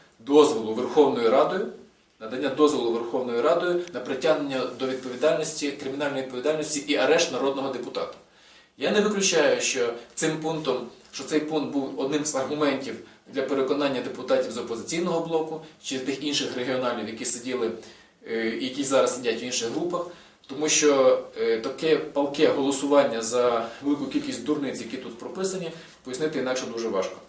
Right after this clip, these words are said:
І ще хочу відмітити одну річ, яку нам так само вдалося, е, відстояти і не допустити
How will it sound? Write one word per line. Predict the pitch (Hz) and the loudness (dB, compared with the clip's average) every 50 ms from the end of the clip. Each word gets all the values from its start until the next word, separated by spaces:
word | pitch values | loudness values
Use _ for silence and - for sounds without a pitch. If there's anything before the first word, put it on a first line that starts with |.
| - - - - - - - _ _ _ _ _ _ _ | -20 -20 -20 -20 -20 -20 -20 _ _ _ _ _ _ _
І | - - | -8 -4
ще | - 196 202 | 0 0 2
хочу | 202 208 196 190 175 165 156 156 156 156 - - - | 2 2 0 0 2 2 2 0 0 -4 -10 -6 -4
відмітити | 143 139 135 170 175 156 143 - 143 | -2 -2 -2 -2 -2 -2 -2 0 0
одну | 135 135 139 - 151 156 151 147 | 0 0 0 -2 0 0 0 0
річ, | 170 202 - - - | 0 -2 -4 -4 -4
яку | - - - 156 143 | -6 -8 -6 -6 -4
нам | 139 139 | -4 -2
так | 131 139 139 | -2 0 0
само | - - 156 143 131 | 0 0 0 0 -2
вдалося, | 120 117 135 135 135 143 135 131 - - - - - - - - - - | -2 0 0 0 2 2 2 0 0 -4 -8 -16 -20 -20 -20 -14 -6 -2
е, | 113 117 117 117 117 117 117 113 110 110 | 0 2 2 4 4 4 2 2 2 0
відстояти | 113 135 135 - - - 170 180 185 180 - - 123 113 | 0 0 0 0 0 0 0 0 0 0 0 -2 -4 -4
і | - - 135 127 | -6 -6 -6 -2
не | 135 143 | -2 -2
допустити | 139 147 - - 151 - - 156 143 - - 107 98 | -2 -2 -2 -2 -4 -4 -2 -2 -2 -2 -2 -4 -6